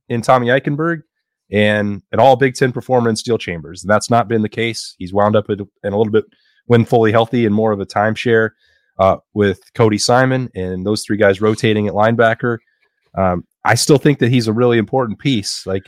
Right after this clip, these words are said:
ye-, yes, he's not maybe played his best football. He's missed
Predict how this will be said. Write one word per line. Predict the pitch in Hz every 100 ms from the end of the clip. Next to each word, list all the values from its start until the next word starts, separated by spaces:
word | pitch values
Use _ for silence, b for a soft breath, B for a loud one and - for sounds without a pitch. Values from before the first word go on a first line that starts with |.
| -
ye-, | 107 -
yes, | 117 117 -
he's | 107 98
not | 110
maybe | 113 110
played | 104 110 101
his | 101
best | 107 101
football. | - 113 110 92
He's | 98
missed | 104 101